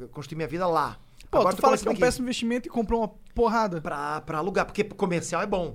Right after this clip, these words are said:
Speaker 2: Ah, entendi.
Speaker 1: Né? E assim, comprei também uma residencial pra poder ou alugar ou vender.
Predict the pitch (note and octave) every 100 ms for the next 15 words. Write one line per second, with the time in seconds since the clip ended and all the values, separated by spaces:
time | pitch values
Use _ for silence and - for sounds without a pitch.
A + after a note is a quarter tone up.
0 | - C#3 A#2+ A#2+ B2+ B2 F3 D#3 E3+ F#3
1 | F#3 F3 G3 D#3+ - - - - - -
2 | - - C4+ F#3+ B3 - G#3+ F#3+ F3+ F3
3 | D#3 C#3 E3+ B2 E3+ - F3+ F#3+ G#3+ A3+
4 | F#3+ A3+ A3+ A3+ A#3+ C4+ G#3 G#3